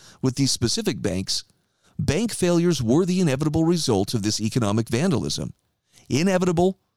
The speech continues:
and desired. So the important questions are why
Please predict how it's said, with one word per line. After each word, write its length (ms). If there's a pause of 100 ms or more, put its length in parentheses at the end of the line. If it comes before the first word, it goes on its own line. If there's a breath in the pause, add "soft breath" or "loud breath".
(200)
and 420 (260)
desired. 580 (220 loud breath)
So 140
the 120
important 400
questions 460
are 160 (260 loud breath)
why 560